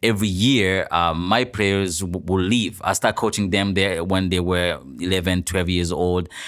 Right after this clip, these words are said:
By the time they are seventeen, they will leave. And then one day, it just hit me because of the, um, insecurities, because of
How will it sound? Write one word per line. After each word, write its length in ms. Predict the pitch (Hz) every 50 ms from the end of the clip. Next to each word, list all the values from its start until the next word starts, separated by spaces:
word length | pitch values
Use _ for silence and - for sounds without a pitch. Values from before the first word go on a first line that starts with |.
| - - -
By 120 | - 101
the 80 | 104 202
time 240 | - 208 214 202 196
they 80 | -
are 80 | 90 -
seventeen, 840 | - - 90 82 87 87 87 - - 135 135 123 107 98 95 95 90 - _ - - - - _
they 100 | - 101
will 180 | 98 90 92 90
leave. 480 | 90 107 143 151 120 87 71 - - - _ - - - - - - _
And 100 | - 101
then 240 | 104 104 104 104 101
one 220 | 101 110 120 123 113
day, 280 | 123 123 131 139 143
it 120 | 135 - -
just 200 | 117 123 - -
hit 260 | 151 - - - -
me 200 | 110 87 76 - -
because 320 | - 98 - - 113 101
of 140 | 107 101 90
the, 100 | 95 101
um, 240 | 92 90 85 82 80 - - - - - - - _
insecurities, 1000 | - 98 - - - - - 113 110 110 107 110 110 110 107 110 107 107 98 87
because 340 | 82 87 - - 95 90 82
of 160 | 92 85 -